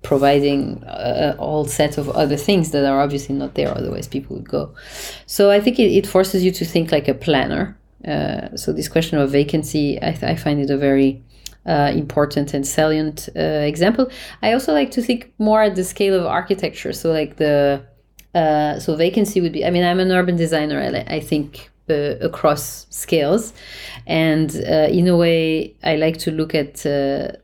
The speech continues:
m-, details as something that is also holding the key to, uh, larger, uh, questions. So for instance, uh, insulation material,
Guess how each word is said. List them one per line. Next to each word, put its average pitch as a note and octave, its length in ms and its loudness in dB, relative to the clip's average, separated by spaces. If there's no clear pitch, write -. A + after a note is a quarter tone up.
m-, D#3+ 300 0
details E3 520 2
as - 180 -2
something E3 280 -2
that D3 140 0
is D3 120 -2
also E3 340 0
holding D3 400 2
the C#3+ 80 0
key - 280 -4
to, C#3+ 380 -4
uh, D3+ 240 2
larger, D3+ 840 2
uh, C#3 220 0
questions. C4 420 -4
So E3 100 0
for F3+ 160 2
instance, F#3 420 -2
uh, D3+ 420 4
insulation G#3+ 720 4
material, D3 680 -2